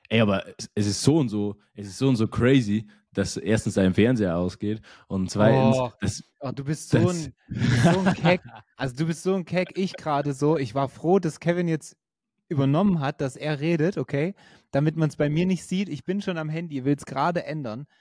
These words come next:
Speaker 2: dass ich, oh, und du sprichst so ganz unangenehm darüber jetzt, dass es natürlich auffällt, ey.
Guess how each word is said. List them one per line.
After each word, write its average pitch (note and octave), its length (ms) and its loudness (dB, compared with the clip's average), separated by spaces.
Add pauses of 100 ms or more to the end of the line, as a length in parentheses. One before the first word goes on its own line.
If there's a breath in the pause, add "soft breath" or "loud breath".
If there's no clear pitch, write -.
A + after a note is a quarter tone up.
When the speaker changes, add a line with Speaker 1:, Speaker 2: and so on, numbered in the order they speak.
(120)
Speaker 2:
dass C#3 220 -8
ich, C#3 160 -12 (140)
oh, C3+ 200 -12
und D#3 180 -10
du G3+ 160 2
sprichst - 440 -6
so G3 160 -4
ganz G3+ 340 -2
unangenehm D3+ 760 -6 (260)
darüber C#3+ 480 -2
jetzt, C#3+ 260 -4
dass C3+ 140 -8
es C3 140 -16
natürlich F#3+ 480 -6
auffällt, G2+ 460 -14
ey. - 200 -20